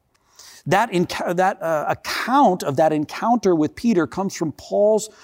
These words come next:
uh, book of Galatians. And many scholars and commentators would say that Romans is Galatians unpacked. So it's that very doctrine that he shares with Peter, and Peter was convinced, and Peter became the foundation, the rock on which God's church has been built.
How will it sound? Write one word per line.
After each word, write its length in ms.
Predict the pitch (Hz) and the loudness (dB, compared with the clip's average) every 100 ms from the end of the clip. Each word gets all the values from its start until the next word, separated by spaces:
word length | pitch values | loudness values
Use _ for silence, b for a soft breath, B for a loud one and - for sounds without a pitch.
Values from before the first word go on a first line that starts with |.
| B | B
uh, 80 | - | -8
book 320 | 127 165 196 | -2 0 2
of 180 | 202 151 | 2 2
Galatians. 720 | 135 147 139 135 - 127 120 B B B - | 0 2 2 0 -4 -8 -12 B B B -2
And 220 | 156 165 | 0 2
many 240 | 214 226 | 2 2
scholars 440 | - 196 185 190 156 | 2 2 2 2 0
and 120 | 156 | -2
commentators 760 | 156 160 156 - 139 139 135 | 0 0 0 -2 -2 0 2
would 140 | 143 127 | 0 2
say 300 | - 143 139 | 2 2 2
that 160 | 135 139 | 0 -2
Romans 720 | 123 175 233 202 143 131 - B B - | 0 4 6 6 4 2 -2 B B 0
is 180 | 143 | 0
Galatians 800 | 110 127 127 160 170 139 120 113 b b _ | 2 2 4 4 2 0 -4 -6 b b _
unpacked. 720 | 123 113 - - - - - - _ B B B B | -6 -4 -4 -4 -8 -10 -10 -12 _ B B B B
So 180 | - 165 | 0 2
it's 140 | 143 | 2
that 300 | 143 175 254 | 2 2 2
very 320 | 214 247 233 202 | 2 4 4 4
doctrine 480 | 170 175 143 160 | 4 2 0 -2
that 120 | 143 117 | -2 -4
he 140 | 151 | -4
shares 400 | - 180 190 185 | -2 2 2 2
with 160 | 190 - | 0 -2
Peter, 380 | - 180 135 | -4 0 0
and 220 | 127 135 131 | 0 -6 -8
Peter 360 | - 202 170 | -4 2 4
was 240 | 147 143 - | 4 0 -2
convinced, 680 | - 135 123 151 127 - B B | -6 -4 -2 -4 -4 -10 B B
and 180 | 170 165 | -6 -6
Peter 400 | - 180 220 196 | -6 0 4 4
became 420 | 147 139 151 151 | 2 -2 -4 -2
the 60 | 135 | -2
foundation, 840 | - 127 123 120 175 208 - 131 | -4 -6 -4 0 0 0 -2 -2
the 100 | 127 | -2
rock 440 | 123 143 190 160 - | -2 2 2 2 0
on 280 | 151 143 | -2 0
which 280 | 147 170 - | -2 -4 -4
God's 380 | - 156 151 - | 0 0 0 -6
church 300 | - 175 135 | -4 -4 -4
has 160 | 147 131 | -8 -4
been 240 | 139 135 | -2 -2
built. 400 | 127 175 131 | 0 0 0